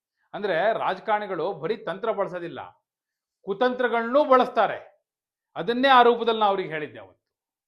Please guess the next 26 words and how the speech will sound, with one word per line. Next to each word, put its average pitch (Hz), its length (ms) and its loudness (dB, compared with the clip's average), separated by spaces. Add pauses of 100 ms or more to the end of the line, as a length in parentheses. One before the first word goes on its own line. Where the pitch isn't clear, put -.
(640)
So, 247 360 2
ಆ 214 320 2
ರೀತಿ 247 420 -6
ರಾಜಕಾರಣಿಗಳು 208 800 -2
ಬಳಸುವಂತಹ 180 840 -4 (340)
ತಂತ್ರ 277 520 0
ಕುತಂತ್ರಗಳು 254 760 -2
ಯಾವ್ಯಾವ್ದು? 160 580 -4 (640)
ಎಸ್, 196 160 -6
ಅದನ್ನೇ 196 500 0
ಹೇಳುವ 220 280 2
ಸಲುವಾಗಿ 185 400 -4
ನಾನು 170 200 -6
ಬಂದಿದ್ದೇನೆ. 160 440 -12
ಆತ್ಮೀಯರೇ, 165 720 -10 (300)
ವಾರ್ತೆ 160 280 -4
ವಿಶೇಷ 240 340 -8
ಕಾರ್ಯಕ್ರಮಕ್ಕೆ 170 560 -6
ಸ್ವಾಗತ. 135 360 -10 (480)
ನಾನು 117 260 -12
ವೀರೇಂದ್ರ 143 500 -4 (440)
ಉಪ್ಪುಂದ. 147 400 -12 (880)
ನೋಡಿ, 196 160 -2
ಇವತ್ತು 170 320 -6
ಯಾರ್ಯಾರು 190 420 -2
ನೀವು 160 560 -10